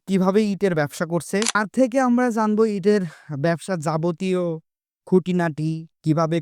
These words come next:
করলে লাভ হবে, কিভাবে করলে ক্ষতি হবে, ক্ষতি এড়াবেন কিভাবে, সব সম্পর্কে আজকে আমরা জানবো মোহাম্মদ আখিরুল ইসলামের থেকে। So,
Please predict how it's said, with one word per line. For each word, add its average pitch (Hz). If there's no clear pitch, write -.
করলে 160
লাভ 143
হবে, 151
কিভাবে 143
করলে 143
ক্ষতি 175
হবে, 151
ক্ষতি 170
এড়াবেন 156
কিভাবে, 151
সব 202
সম্পর্কে 226
আজকে 156
আমরা 151
জানবো 139
মোহাম্মদ 160
আখিরুল 147
ইসলামের 139
থেকে। 160
So, 156